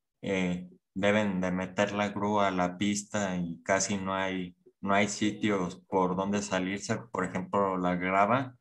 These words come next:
Entonces, eso ha ocasionado mucho las banderas rojas.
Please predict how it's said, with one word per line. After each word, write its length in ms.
Entonces, 720
eso 200
ha 40
ocasionado 920
mucho 440
las 220
banderas 500
rojas. 680